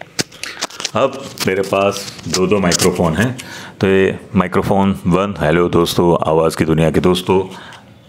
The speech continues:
मैं आज आपके सामने यहाँ पर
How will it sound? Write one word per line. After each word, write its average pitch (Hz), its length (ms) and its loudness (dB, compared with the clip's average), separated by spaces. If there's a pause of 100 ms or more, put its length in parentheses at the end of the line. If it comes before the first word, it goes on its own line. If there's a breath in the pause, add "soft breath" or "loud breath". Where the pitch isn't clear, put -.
(120)
मैं 92 500 0 (100)
आज 82 240 2
आपके 82 320 0
सामने 87 480 0 (320)
यहाँ 80 360 -2
पर 85 420 -2